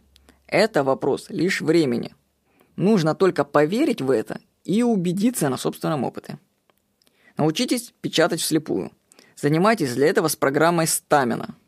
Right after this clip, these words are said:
Возможно, лично вам потребуется больше двух недель, но результат вы гарантированно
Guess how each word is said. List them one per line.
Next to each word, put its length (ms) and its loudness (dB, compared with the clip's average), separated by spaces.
Возможно, 560 0
лично 240 -2
вам 160 2
потребуется 540 2
больше 360 2
двух 220 0
недель, 400 -4
но 240 -4
результат 440 0
вы 160 0
гарантированно 840 0